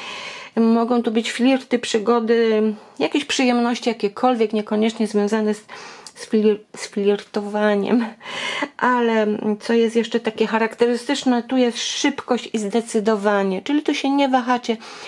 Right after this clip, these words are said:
działacie albo gdzieś tam podróżujecie, dużo się dzieje. Ym, zdrowie powinno w, w miarę dopisywać,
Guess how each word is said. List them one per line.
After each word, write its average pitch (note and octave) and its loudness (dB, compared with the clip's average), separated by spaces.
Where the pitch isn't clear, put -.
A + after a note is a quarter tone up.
działacie A3+ 2
albo A3+ 2
gdzieś G#3 -2
tam G#3 -2
podróżujecie, G#3 0
dużo A3 2
się G#3 -2
dzieje. A3+ 2
Ym, G3+ 2
zdrowie C4 0
powinno B3 2
w, G#3 -4
w G3+ -6
miarę A3 2
dopisywać, A#3+ 0